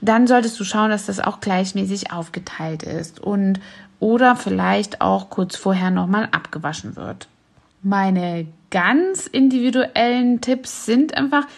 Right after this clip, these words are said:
dass wenn man Sprays be-, äh, nutzt und diese auch anwendet,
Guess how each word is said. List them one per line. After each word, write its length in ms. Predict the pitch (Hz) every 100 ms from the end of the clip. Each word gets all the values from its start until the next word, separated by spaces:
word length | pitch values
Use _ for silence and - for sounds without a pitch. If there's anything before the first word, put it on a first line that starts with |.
| -
dass 360 | - 226 220 -
wenn 120 | 202
man 220 | 220 202
Sprays 760 | 190 - - 180 180 208 233 -
be-, 180 | - 240 - -
äh, 240 | - 226 226
nutzt 480 | 220 302 - - -
und 560 | 180 175 165 - 160 -
diese 380 | 202 214 190 -
auch 240 | 170 170
anwendet, 640 | - 175 180 226 262 311